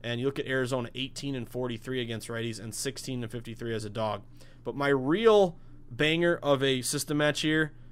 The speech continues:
with San Fran is this rested favorite versus a team on a back-to-back.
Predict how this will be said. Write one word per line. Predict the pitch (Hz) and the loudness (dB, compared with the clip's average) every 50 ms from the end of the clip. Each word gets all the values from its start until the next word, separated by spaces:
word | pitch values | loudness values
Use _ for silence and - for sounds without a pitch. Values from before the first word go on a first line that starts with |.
| - - - - | -18 -18 -8 0
with | 135 143 139 139 - - | 2 2 2 2 0 -8
San | - - - 139 139 135 | -8 -4 -2 -2 -2 0
Fran | - 147 143 156 165 180 185 - - - - - - - - | 0 2 2 2 2 0 -2 -6 -12 -18 -20 -20 -20 -10 -4
is | - 139 139 131 120 123 | 0 0 0 0 0 0
this | 135 127 - - | -2 -2 -2 -2
rested | 113 123 143 151 - - 180 160 | -2 0 0 0 0 -2 -2 -2
favorite | - - 131 131 131 131 131 107 | -2 -2 0 0 0 0 -2 -2
versus | 113 123 120 - 123 | -2 -4 -6 -6 -6
a | |
team | 107 - 127 123 117 113 | -8 -8 -6 -6 -4 -4
on | 113 110 | -4 -4
a | 107 | -4
back-to-back. | 107 110 107 104 - - 107 107 104 104 - - | -4 -4 -6 -6 -8 -10 -12 -10 -10 -12 -12 -14